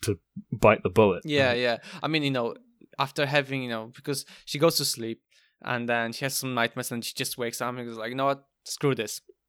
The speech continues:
Speaker 2: If you have to do it, just do
Speaker 1: Hmm.
Speaker 2: it now." And, like, it's like, you know, like, sometimes moments in, like,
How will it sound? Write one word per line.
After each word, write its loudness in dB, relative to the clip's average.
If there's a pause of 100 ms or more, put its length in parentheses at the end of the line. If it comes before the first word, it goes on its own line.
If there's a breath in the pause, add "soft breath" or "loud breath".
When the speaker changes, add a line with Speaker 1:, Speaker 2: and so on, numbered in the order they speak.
(380)
Speaker 2:
If -6
you 2
have 2
to -10
do -2
it, -2
just -4
do 4
Speaker 1:
Hmm. 6
Speaker 2:
it 0
now." 2 (320 soft breath)
And, -10
like, -2 (880)
it's -8
like, 4
you -8
know, -2
like, -2
sometimes -6
moments -4
in, -10
like, -8